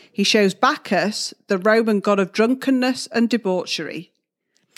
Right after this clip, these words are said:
Bacchus is usually shown as being drunk in paintings,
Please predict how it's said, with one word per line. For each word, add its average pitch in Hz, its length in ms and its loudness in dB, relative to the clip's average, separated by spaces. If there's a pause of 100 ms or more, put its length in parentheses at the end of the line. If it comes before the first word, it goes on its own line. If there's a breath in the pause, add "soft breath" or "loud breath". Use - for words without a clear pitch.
(460 loud breath)
Bacchus 226 540 2
is 214 220 0
usually 262 460 4
shown 208 440 4
as 196 140 -2
being 202 340 2
drunk 220 440 2
in 180 140 2
paintings, 175 760 -2